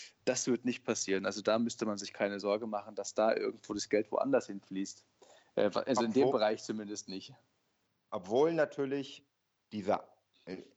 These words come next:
Speaker 2: es schon so unterschwellig hier einen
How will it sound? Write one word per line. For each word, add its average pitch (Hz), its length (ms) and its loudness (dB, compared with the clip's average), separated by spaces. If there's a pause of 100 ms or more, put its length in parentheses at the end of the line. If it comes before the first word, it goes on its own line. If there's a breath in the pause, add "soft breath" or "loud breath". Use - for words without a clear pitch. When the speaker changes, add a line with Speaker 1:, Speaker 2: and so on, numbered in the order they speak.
(200)
Speaker 2:
es - 280 -2
schon 120 540 2
so 107 280 4
unterschwellig 131 840 2
hier 117 120 4
einen 104 160 -4